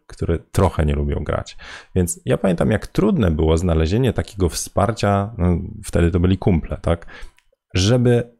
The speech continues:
z pasją pograć w grę, która trwała tam, nie wiem, dwie godziny czy coś. Koleś wymiękał po godzinie, a ja wtedy taki miałem, nie, no wiecie, że ktoś wyłącza, tak jakby w połowie sesji wam modelka wyszła, że ona już się zmęczyła. Więc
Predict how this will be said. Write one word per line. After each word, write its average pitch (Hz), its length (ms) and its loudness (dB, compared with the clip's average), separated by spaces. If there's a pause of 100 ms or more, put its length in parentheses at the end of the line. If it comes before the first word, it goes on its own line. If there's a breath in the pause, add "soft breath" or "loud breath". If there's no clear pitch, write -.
z - 160 -6
pasją 110 440 0
pograć 90 420 2
w 82 40 0
grę, 87 200 2
która 80 240 -2
trwała 92 320 -2
tam, 78 300 -2
nie 85 80 0
wiem, 73 200 -4
dwie 87 220 2
godziny 85 440 4
czy - 120 -8
coś. - 260 -6
Koleś 120 320 0
wymiękał 104 480 2
po 98 120 2
godzinie, 92 520 4
a 87 80 0
ja 87 120 2
wtedy 82 320 -4 (100)
taki - 240 -6
miałem, 78 220 0
nie, 82 180 0 (180)
no - 140 -2
wiecie, 120 260 0
że 90 140 0
ktoś 110 240 0
wyłącza, 107 420 2
tak 92 100 2
jakby 92 240 2
w - 120 -20
połowie 95 260 2
sesji 85 380 0
wam 82 200 0
modelka 80 400 2
wyszła, 76 240 -2
że 78 100 0
ona 82 120 4
już 78 160 -4
się 85 60 -2
zmęczyła. 78 520 -4 (520 loud breath)
Więc 190 300 -2